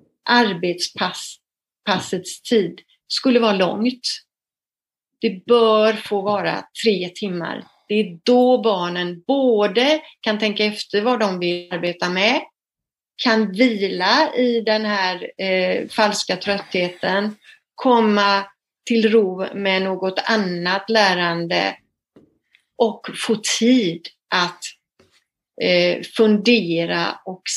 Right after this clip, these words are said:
samla ihop sig på vad de lär sig. Så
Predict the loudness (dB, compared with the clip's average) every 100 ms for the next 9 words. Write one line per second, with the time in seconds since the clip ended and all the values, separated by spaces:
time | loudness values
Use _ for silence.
0 | 0 0 0 -2 -2 0 0 0 -4 -8
1 | -6 -2 0 -2 -6 -8 -6 -6 -6 -6
2 | -8 _ _ -4 -2 -2 -2 -2 -4 -12
3 | _ _ _ _ _ _ _ _ _ _
4 | _ _ _ _ _ -20 -20 _ _ 0
5 | 2 2